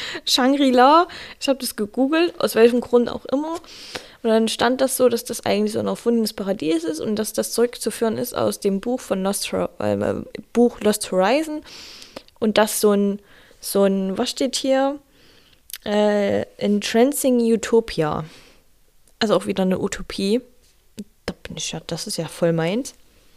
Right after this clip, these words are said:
Da habe ich auch angefangen, die ersten fünf Seiten. Und dann habe ich wieder vergessen, dass ich das Buch habe. <laughs> Wer kennt's? <laughs> Also das ist ganz schlimm bei mir manchmal. Aber das ist auch tatsächlich nicht so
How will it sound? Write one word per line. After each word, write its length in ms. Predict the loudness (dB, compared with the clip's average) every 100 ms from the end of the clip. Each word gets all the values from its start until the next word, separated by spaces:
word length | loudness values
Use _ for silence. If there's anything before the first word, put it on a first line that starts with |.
| -20 -20 -20 _
Da 120 | 0 2
habe 100 | 4
ich 60 |
auch 100 | 4
angefangen, 500 | 4 4 0 0 2
die 60 | 4
ersten 320 | 2 0 -8
fünf 240 | -4 -4
Seiten. 420 | -2 -4 -2 -4 -8 _ _ _ _ _ _ _ _ -14
Und 60 | -4
dann 120 | 0
habe 100 | 0
ich 120 | 0
wieder 100 | -4
vergessen, 360 | -6 -6 -8 -10 -14
dass 140 | -10
ich 80 | -10
das 120 | -10
Buch 280 | -10 -12 -10
habe. 100 | -12 -14 -20 _ _ -4
<laughs> 240 | 0 0 -4 -14 -10 -8 -10 -16 -8
Wer 100 | -6
kennt's? 460 | 0 2 2 0 -8
<laughs> 60 | -10 -10 -12 -18 -20 -20 -20 -20 -14 -8 -6 -6 -4
Also 260 | -6 0 0
das 60 |
ist 100 | 0
ganz 280 | -4 -2 0
schlimm 220 | 2 2
bei 140 | 4 4
mir 160 | 4
manchmal. 640 | 0 0 -2 -4 -2 -2 -4 -12 -18 -16 -16 -16 -14 0
Aber 340 | 4 4 4 -2 _ -20 _ -4
das 160 | -2
ist 100 | 4
auch 140 | 4 4
tatsächlich 380 | 2 6 8 8
nicht 180 | 4
so 160 | 2